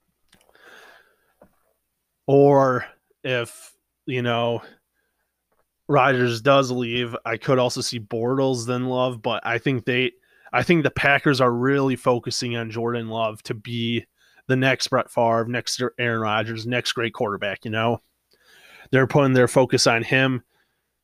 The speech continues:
if Rodgers leaves.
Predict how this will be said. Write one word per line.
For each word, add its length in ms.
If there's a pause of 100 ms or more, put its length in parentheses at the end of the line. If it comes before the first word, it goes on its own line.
(720)
if 280
Rodgers 600
leaves. 540